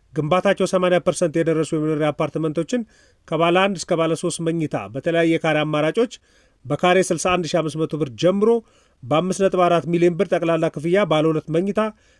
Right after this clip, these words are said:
በስድስት ነጥብ ሁለት ሚሊዮን ብር ጠቅላላ ክፍያ ባለ ሶስት መኝታ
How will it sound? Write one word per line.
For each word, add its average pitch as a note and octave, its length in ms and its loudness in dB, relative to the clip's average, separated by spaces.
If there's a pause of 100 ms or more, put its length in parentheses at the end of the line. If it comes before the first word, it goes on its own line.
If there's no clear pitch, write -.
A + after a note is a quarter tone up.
(160)
በስድስት E3 420 -2
ነጥብ F#3 220 2
ሁለት F3 200 2
ሚሊዮን E3+ 320 2
ብር E3 120 -2
ጠቅላላ D#3+ 380 -2
ክፍያ E3 340 -2
ባለ D3+ 240 -2
ሶስት C#3+ 220 -12
መኝታ F3+ 300 -4